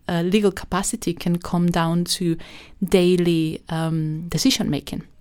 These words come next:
So when we look at access to, uh, legal rights,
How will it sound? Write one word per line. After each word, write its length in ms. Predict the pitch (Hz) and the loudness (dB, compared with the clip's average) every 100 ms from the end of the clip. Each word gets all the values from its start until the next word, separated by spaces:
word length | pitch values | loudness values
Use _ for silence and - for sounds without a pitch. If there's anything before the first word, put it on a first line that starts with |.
| - - - - | -12 -12 -10 -12
So 420 | - - 220 190 - - - - - | -4 4 6 6 2 -12 -16 -18 -12
when 400 | - 196 233 233 | -4 4 8 8
we 160 | 226 254 | 8 6
look 280 | 254 285 277 | 6 4 4
at 340 | 226 - - - - - - - | 0 0 -8 -10 -16 -18 -10 0
access 680 | 208 208 - 202 185 - | 0 2 0 0 0 -2
to, 640 | - - 196 180 180 170 165 - - | -4 -4 0 0 0 0 -2 -8 -12
uh, 280 | - 180 180 - | -6 -4 -4 0
legal 320 | 190 214 190 | 2 2 2
rights, 440 | 170 160 262 - | 2 2 0 -2